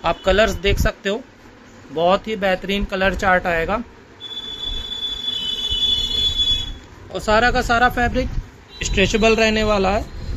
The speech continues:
तो स्टूडियो में एक बार आपको क्वालिटी चेक करवा देता हूँ, मैं आपको क्वालिटी चेक कराता हूँ। बहुत ही बेहतरीन सिलाई वगैरह सब आपकी प्रॉपर रहने वाली है।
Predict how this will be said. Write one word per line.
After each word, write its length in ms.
तो 100
स्टूडियो 420
में 120
एक 100
बार 160
आपको 280
क्वालिटी 440
चेक 200
करवा 300
देता 280
हूँ, 140
मैं 120
आपको 200
क्वालिटी 360
चेक 180
कराता 340
हूँ। 120
बहुत 280
ही 100
बेहतरीन 540
सिलाई 420
वगैरह 400
सब 220
आपकी 260
प्रॉपर 360
रहने 260
वाली 320
है। 120